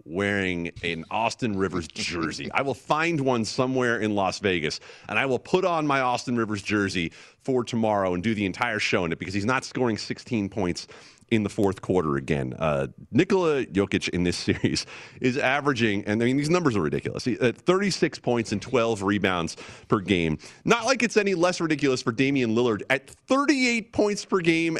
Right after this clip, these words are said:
and nine assists. And the points prop on both of these guys is thirty-two and a half. And James, I, I think it would be over or bust for me. I don't know that I can play an under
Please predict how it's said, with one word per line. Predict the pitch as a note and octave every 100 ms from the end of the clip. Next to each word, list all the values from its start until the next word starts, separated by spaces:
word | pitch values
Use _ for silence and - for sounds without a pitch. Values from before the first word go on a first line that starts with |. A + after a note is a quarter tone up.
| -
and | C#3 C3+ C3
nine | C3 C#3 D3 D3+ -
assists. | B2 - E3+ G2 -
And | - C#3
the |
points | - B3 D4+
prop | - - C3 A#2+ - - - -
on | B2 C#3
both | A#2 E3 -
of |
these | C#3 A#2+ G#2+
guys | A2 G2+ F#2+ - - _
is | - C3+
thirty-two | - - F#3 G3 E3+ - F#3
and | D#3
a |
half. | A#2 E3+ G3+ D#3+ -
And | D3+ C#3+ - _ _ _ _ -
James, | A3 E3+ -
I, | C#3+ - B2
I | F#3+
think | - B3
it | D4 G#3+
would | F#3
be | G3+ -
over | F3+ A3 G#3+
or | C3
bust | C3 G#3 -
for | - F#3+
me. | A2
I | D3+
don't | A3 C4+
know | B3
that | A3+
I | G3
can | - F3+
play | E3+ A3+
an | G#3
under | F3 B3 G3